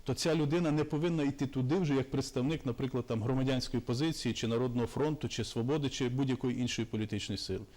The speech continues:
Він туди йде працювати як представник всієї коаліції, яка бере на себе відповідальність за майбутнє країни, за європейський розвиток, за,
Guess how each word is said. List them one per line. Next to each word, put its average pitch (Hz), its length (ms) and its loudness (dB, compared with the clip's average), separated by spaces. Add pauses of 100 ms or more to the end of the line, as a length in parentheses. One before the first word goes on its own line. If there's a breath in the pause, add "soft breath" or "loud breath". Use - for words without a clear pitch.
(220 loud breath)
Він 139 200 2
туди 147 240 0
йде 147 200 2
працювати 139 580 0
як 123 160 2 (260 loud breath)
представник 151 600 0
всієї 143 420 2
коаліції, 139 480 0
яка 120 180 0
бере 131 180 0
на 135 80 0
себе 135 260 0
відповідальність 123 600 0
за 117 100 0
майбутнє 113 420 -2
країни, 98 420 -4
за 107 140 0
європейський 131 640 0
розвиток, 104 420 -4
за, 120 180 0